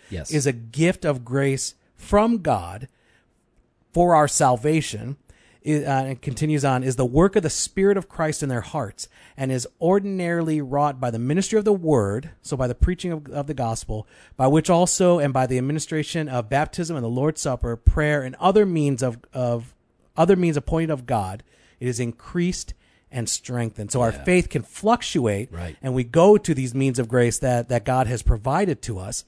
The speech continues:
Speaker 2: We might be weak at times. Actually, uh, chapter fourteen, uh, paragraph three speaks about that.
Speaker 1: Yep.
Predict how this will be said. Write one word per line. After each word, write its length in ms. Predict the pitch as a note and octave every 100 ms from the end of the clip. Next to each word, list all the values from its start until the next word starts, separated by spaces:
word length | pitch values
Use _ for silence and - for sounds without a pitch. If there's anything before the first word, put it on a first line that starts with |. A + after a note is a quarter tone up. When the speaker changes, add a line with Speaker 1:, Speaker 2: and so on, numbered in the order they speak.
| _
Speaker 2:
We 120 | C3+
might 180 | B2+ B2+
be 140 | B2+ A#2
weak 280 | C3+ F3+
at 160 | F3+ E3+
times. 360 | E3+ D#3+ D#3 C#3
Actually, 260 | B2 A#2+ - -
uh, 220 | B2 A#2 A#2
chapter 260 | C#3+ C3
fourteen, 520 | B2+ C3+ B2 C3 B2+ A#2 _ _ _ -
uh, 380 | B2 A2+ G#2+ G#2
paragraph 520 | - C#3 B2+ A#2+ A2
three 180 | D#3 D#3
speaks 280 | - G#2+ A2
about 280 | G2 F#2
that. 200 | - -
Speaker 1:
Yep. 140 | F2